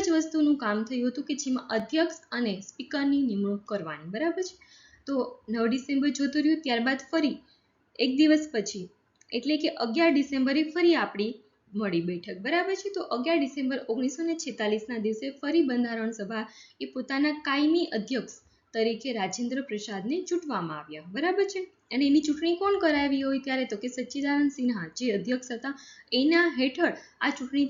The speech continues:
એ સમયે થયેલી હોય છે. બરાબર છે?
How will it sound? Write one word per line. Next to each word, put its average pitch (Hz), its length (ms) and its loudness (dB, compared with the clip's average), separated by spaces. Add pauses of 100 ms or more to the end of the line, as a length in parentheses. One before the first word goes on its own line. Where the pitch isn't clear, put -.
એ 220 100 2
સમયે 226 440 -2
થયેલી 208 640 -2
હોય 180 160 -2
છે. 175 160 -8
બરાબર 339 380 0
છે? 381 240 -6